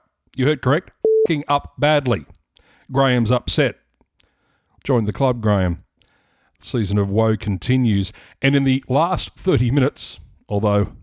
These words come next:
it'll be a little bit longer by the time that you actually hear this, but in real time about thirty minutes ago,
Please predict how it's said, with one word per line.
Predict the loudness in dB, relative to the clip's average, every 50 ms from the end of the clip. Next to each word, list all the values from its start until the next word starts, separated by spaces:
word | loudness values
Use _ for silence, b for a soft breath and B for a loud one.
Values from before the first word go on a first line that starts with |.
| _ _ _ _ -6
it'll | -6 -4 -2
be | 0 0
a |
little | 0 2 2 0 0
bit | 0 0 0
longer | 0 0 2 0 0
by | 0 -2 -2
the | -2
time | -2 0 0 0 0
that | -2 -2
you | 0 0 2 2
actually | 2 0 -2 -4 -6 -6 -6
hear | -6 -2 0 2 2 2 2
this, | 2 0 -2 -2 -2 -4 -8 B B B B B B B B B
but | -6 -6 -4 -2
in | -2 -2 0
real | 2 2 2 2 2
time | 2 2 2 2 2 0 -2 -2
about | -2 -2 -2 -2
thirty | -2 -2 -2 0 0 0
minutes | 0 0 -2 -2 -2
ago, | 0 0 2 2 0